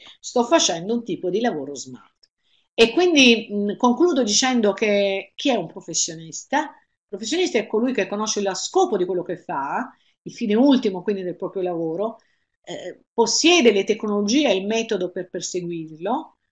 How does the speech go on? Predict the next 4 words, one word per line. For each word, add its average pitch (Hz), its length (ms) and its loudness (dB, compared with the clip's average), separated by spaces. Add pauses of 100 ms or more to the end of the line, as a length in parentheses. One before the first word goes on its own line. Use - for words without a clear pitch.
conosce 269 560 2
le 202 80 -4
implicazioni 196 680 -8
scientifiche, 220 1120 0